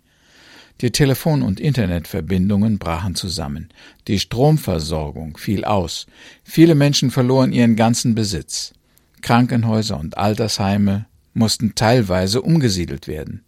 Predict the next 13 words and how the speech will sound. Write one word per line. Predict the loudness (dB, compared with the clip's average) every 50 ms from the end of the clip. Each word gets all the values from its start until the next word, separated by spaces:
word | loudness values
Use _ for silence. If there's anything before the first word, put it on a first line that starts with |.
| _ _ _ _ _ _ _ _ _ -20 -20 -20 -20 -20 _ _
In | 0 0 2
Dresden | 4 4 4 4 4 2 -2 -4 -2 -2 -2 -2 -4
richtete | -2 0 0 0 0 -2 -4 -6 -4 0 2 2 2
der | 2 2 2 2 0
Krisenstab | 0 -2 -2 -2 0 0 0 0 0 0 -2 -4 -4 -2 -2 -2 -2 -2 -4 -6
ein | -4 0 0 2 2
Behelfskrankenhaus | 0 2 4 4 4 4 2 -2 -4 -4 -4 -4 -4 -4 -4 -4 -6 -6 -6 -4 -2 -2 0 0 -2 -2
in | -4 -4 -2
den | -2 -2 -2 -2
Hallen | -2 0 2 2
des | 2 2 0 -4
Flugplatzes | -4 -4 -4 -4 -4 _ -10 -10 -10 -10 -10 -10 -8 -8 -8 -8
ein. | -8 -10 -10 -10 -12 -14 -16